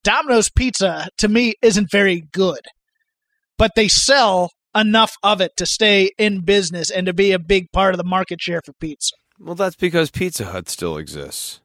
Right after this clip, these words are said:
Speaker 1: Well, okay, but, but my point is, it do-, it can be bland and not exciting and still
Speaker 2: Sure, sure.
Speaker 1: be financially, uh, speaking of which, to, because we've been alluding to it in both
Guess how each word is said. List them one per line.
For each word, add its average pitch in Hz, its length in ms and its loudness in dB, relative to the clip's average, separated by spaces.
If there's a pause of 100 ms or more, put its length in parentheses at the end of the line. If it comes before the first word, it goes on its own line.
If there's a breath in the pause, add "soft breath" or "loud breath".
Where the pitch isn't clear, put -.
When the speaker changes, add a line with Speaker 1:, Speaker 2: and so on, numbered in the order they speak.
(100)
Speaker 1:
Well, 233 220 -2
okay, 196 460 -2
but, 175 160 -8 (120)
but 180 180 -8
my 180 120 -10 (100)
point 190 280 -8
is, 175 320 -6
it 196 140 -6
do-, 214 160 2
it 196 160 -2
can 214 140 0
be 233 140 2
bland 196 680 0
and 180 100 -4
not 185 200 0
exciting 170 720 -2 (420 soft breath)
and 190 160 -2
still 180 560 2 (260)
Speaker 2:
Sure, 131 240 0
sure. 76 60 -4
Speaker 1:
be 214 140 2
financially, 185 680 -2 (160)
uh, 180 140 -4 (600 soft breath)
speaking 285 400 -2
of 233 120 2
which, 240 320 2
to, 214 320 0 (140)
because 202 280 2
we've 196 140 2
been 196 100 2
alluding 208 440 2
to 202 180 4
it 208 80 4
in 185 140 0
both 190 220 2